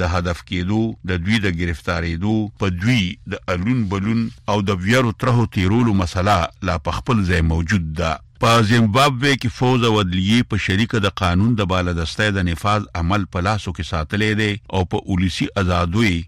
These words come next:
قدغنونه هم لګولي دي. حکومت د فوزي مت قصوروارو چارواکو او د ځانو پی ایف مرستیالانو ته د سزا ورکولو دپاره ډیر معمولي اقدامات کړي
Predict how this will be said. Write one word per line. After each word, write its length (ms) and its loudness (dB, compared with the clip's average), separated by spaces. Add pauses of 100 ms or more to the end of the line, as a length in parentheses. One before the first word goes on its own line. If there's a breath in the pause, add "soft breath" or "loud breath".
(120)
قدغنونه 560 2
هم 280 2
لګولي 440 2
دي. 160 -2 (180)
حکومت 540 0
د 160 0
فوزي 380 2
مت 260 -2
قصوروارو 600 0 (100)
چارواکو 600 -2 (240)
او 60 0 (140)
د 180 0
ځانو 320 2 (240)
پی 160 2
ایف 260 -2
مرستیالانو 760 0
ته 420 -4
د 100 2 (120)
سزا 260 2 (140)
ورکولو 480 -2
دپاره 420 -2
ډیر 240 0
معمولي 480 0
اقدامات 640 -4
کړي 200 0